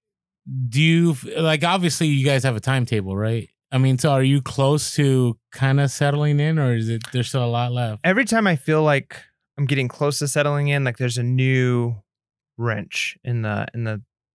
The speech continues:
Speaker 2: the whole process, right? And I think that's life. I mean, I, I don't wanna be that person that's like, "Ooh, woe is me, life is
Speaker 1: Yeah,
Speaker 2: hard,"
Speaker 1: yeah.
Speaker 2: because e-, everybody's got their stories. Um, everybody has the reason why things are difficult. Um, it's just right now,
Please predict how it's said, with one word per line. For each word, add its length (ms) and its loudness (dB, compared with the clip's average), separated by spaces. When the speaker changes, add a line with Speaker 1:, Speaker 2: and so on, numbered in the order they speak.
Speaker 2:
the 80 -4
whole 200 -2
process, 600 -4
right? 160 2
And 100 2
I 60 2
think 180 -4
that's 260 -2
life. 400 -2
I 60 0
mean, 260 -2
I, 220 -2
I 20 0
don't 120 2
wanna 160 0
be 100 -2
that 160 -2
person 340 -2
that's 160 -6
like, 240 -2
"Ooh, 320 0
woe 300 2
is 180 -2
me, 280 2
life 240 0
is 80 -8
Speaker 1:
Yeah, 40 -4
Speaker 2:
hard," 280 2
Speaker 1:
yeah. 60 -10
Speaker 2:
because 320 0
e-, 200 -4
everybody's 500 0
got 220 0
their 100 -2
stories. 640 -2
Um, 140 -2
everybody 320 0
has 260 -2
the 100 -4
reason 240 0
why 140 0
things 280 -4
are 60 -8
difficult. 580 -4
Um, 240 -2
it's 140 -4
just 260 -2
right 220 2
now, 540 0